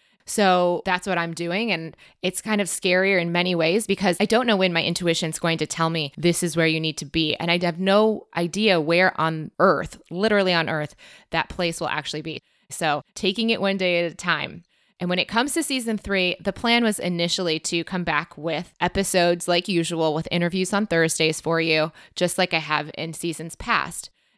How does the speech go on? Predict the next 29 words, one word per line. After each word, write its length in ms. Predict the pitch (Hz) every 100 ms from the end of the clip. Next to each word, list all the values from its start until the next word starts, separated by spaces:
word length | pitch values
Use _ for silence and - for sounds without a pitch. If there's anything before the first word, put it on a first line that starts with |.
| -
But 120 | 185
given 260 | 233 240 285
the 80 |
fact 280 | 269 175 160
that 120 | 185
this 140 | 180 170
is 120 | 165
a 60 | 160
once-in-a-lifetime 840 | 170 185 208 180 165 156 175 165
opportunity 760 | 87 147 156 - 202 180 160 139
for 160 | -
me, 260 | 139 - -
literally, 400 | 185 233 226 196
guys, 240 | 170 160 160
this 140 | 180
is 120 | 190
kind 220 | - 214
of 120 | 233 214
like 320 | 180 143 - _ _ -
if 100 | 190
you've 120 | 180
ever 200 | 185 190
read 200 | 170 165
Eat, 200 | - -
Pray, 220 | - 180
Love 340 | 156 160 165 -
or 140 | 156
The 120 | 143
Alchemist, 720 | - 151 185 202 196 202 -